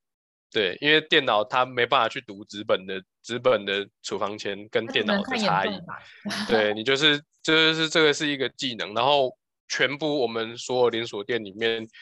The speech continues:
Speaker 1: 每一间店也只有一个人会这个东西，所以你就会知道你很稀有。对，所以我想表达就是每一个工作，你，你一定找得到工作，只是你在那个工作，你，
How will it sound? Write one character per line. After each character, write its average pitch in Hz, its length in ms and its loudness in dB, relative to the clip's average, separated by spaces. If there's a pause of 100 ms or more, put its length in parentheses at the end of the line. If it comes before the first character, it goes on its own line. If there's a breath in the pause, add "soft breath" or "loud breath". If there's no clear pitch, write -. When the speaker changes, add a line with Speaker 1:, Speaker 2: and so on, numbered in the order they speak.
(500 loud breath)
Speaker 1:
每 135 220 2
一 - 20 4
间 170 200 2
店 170 180 2
也 123 140 0
只 131 100 0
有 131 100 4
一 147 100 0
个 120 240 0
人 101 160 -4
会 120 200 2
这 117 160 0
个 107 80 -4
东 98 180 -10
西， 107 140 -10
所 135 140 0
以 131 80 2
你 107 80 -8
就 127 100 2
会 127 80 4
知 113 80 -4
道 117 140 4
你 107 100 -6
很 107 140 -6
稀 101 160 -14
有。 104 200 -6 (520 soft breath)
对， 101 240 4
所 165 120 2
以 196 40 8
我 143 180 4
想 123 180 0
表 107 200 2
达 95 200 0
就 113 120 -8
是 110 300 -8 (180)
每 139 240 4
一 - 20 -4
个 156 100 2
工 147 240 0
作， 151 220 2
你， 131 220 -6
你 139 200 -2
一 147 60 -2
定 170 180 0
找 120 180 2
得 117 40 2
到 139 140 4
工 123 200 -8
作， 127 160 -4
只 131 120 -6
是 143 80 -2
你 131 40 -8
在 156 140 2
那 165 80 -2
个 143 80 -2
工 139 220 -8
作， 139 280 -2 (300)
你， 127 160 -2